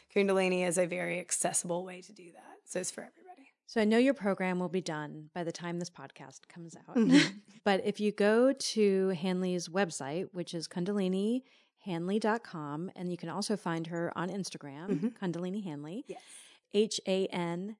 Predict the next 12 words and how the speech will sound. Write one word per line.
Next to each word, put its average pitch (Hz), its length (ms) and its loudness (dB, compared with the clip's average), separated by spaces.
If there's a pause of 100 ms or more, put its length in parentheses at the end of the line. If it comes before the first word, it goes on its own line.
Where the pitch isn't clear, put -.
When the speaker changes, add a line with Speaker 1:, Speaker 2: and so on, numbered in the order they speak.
(100)
Speaker 2:
L 180 260 2
E 156 140 -8
Y, 160 440 -6 (640)
Kundalini 208 640 0
Hanley. 175 560 0 (600)
And 190 580 0
you 196 100 -2
said 180 300 -2 (100)
you're 185 160 -2
gonna 190 160 2
be 196 140 2
creating 175 920 2